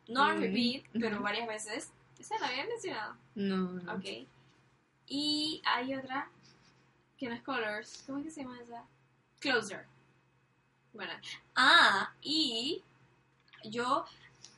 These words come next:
Speaker 1: yo tenía en mi, en mi lista de favorites varias canciones de Lana del Rey.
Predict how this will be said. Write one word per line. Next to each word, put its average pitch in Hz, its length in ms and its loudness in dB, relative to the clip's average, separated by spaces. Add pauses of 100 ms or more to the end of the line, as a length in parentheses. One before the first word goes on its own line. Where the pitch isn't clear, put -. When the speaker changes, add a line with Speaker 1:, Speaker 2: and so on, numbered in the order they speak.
(100)
Speaker 1:
yo 226 220 -4
tenía 294 240 -4
en 320 40 -8
mi, 339 160 -6 (340)
en 220 160 -4
mi 214 100 -4
lista 233 280 -4
de 226 60 -6
favorites 202 600 -6 (240)
varias 226 240 -6
canciones 208 320 -8
de 190 60 -8
Lana 165 260 -4
del 113 100 -6
Rey. - 260 -6